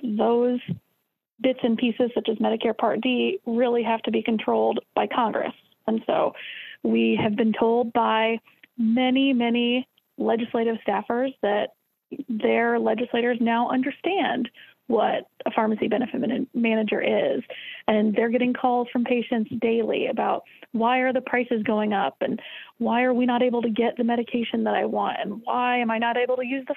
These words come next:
pharmacy that I want anymore? Because I really want to, and I pay way too much for my medication in order to be steered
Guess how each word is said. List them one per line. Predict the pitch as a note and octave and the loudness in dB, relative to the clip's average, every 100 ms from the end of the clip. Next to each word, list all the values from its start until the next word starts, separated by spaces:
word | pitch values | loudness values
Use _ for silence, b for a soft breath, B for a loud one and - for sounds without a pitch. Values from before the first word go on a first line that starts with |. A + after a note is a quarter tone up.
| - | -2
pharmacy | D4+ D#4 D4 C4 A#3 | 0 0 0 -2 0
that | A3+ | 0
I | A3 | 0
want | A3 A3 - | 0 0 0
anymore? | A2 A2 - C3+ C#3 B B B B - | -2 -2 -2 -2 -4 B B B B -12
Because | - A3+ | -2 2
I | |
really | A#3 B3 C4 | 4 4 2
want | C4 C#4+ C4 - | 2 0 0 0
to, | F3+ | 2
and | E3+ | 2
I | F3 | 0
pay | A3+ - A#3 | -2 0 0
way | A#3 A#3+ D4+ | 2 0 0
too | - | 0
much | A3+ G#3+ - | 0 -2 -4
for | G#3+ | -4
my | G#3 | -2
medication | G#3 F#3 F#3+ - - - | -2 -4 -4 -6 -4 -4
in | F#3+ | -4
order | - - | -4 -4
to | - | -4
be | A#3 F3 - B B B _ - | -4 -4 -4 B B B _ -16
steered | - A#3 G#3 F#3 A#3+ | -2 0 2 0 -2